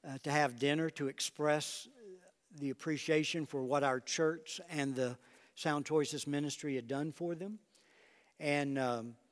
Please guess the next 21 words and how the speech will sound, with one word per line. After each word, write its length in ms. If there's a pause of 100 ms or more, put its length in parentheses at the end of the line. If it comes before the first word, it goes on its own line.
(680)
and 160
I'll 80
be 100
very 300
honest 440
with 220
you, 240 (340)
uh, 320 (280)
when 160
I 100
showed 320
up 140
at 80
the 80
trailer, 720
it 160
wa-, 240
it 60
was 80
just 200
a, 80